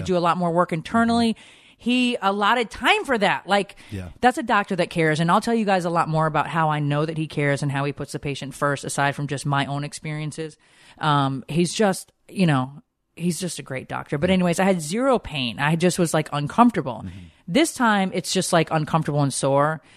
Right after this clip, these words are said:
Speaker 2: Mm-hmm.
Speaker 1: Um, I definitely, like, opening up a car door I can't do. I'm just, like, sore. I just try
Speaker 2: Mm-hmm.
Speaker 1: to not do very much.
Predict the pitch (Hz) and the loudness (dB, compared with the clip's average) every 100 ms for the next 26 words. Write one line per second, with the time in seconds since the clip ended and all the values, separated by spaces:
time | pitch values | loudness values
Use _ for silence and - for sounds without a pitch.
0 | 90 92 110 147 143 139 131 165 165 175 | -14 -8 -2 0 0 -2 -2 0 2 2
1 | - 175 165 151 147 156 147 156 139 147 | 2 0 2 2 2 2 2 0 0 0
2 | 143 139 165 165 160 - 156 147 156 151 | 0 2 0 0 0 -2 -4 -2 0 2
3 | 151 147 143 156 208 262 - - 156 139 | 2 0 -2 -2 0 0 0 -2 0 0
4 | 135 175 - 196 160 156 147 151 151 139 | 0 -2 2 2 4 0 0 0 0 2
5 | 139 143 214 240 233 - | 0 0 0 0 0 -6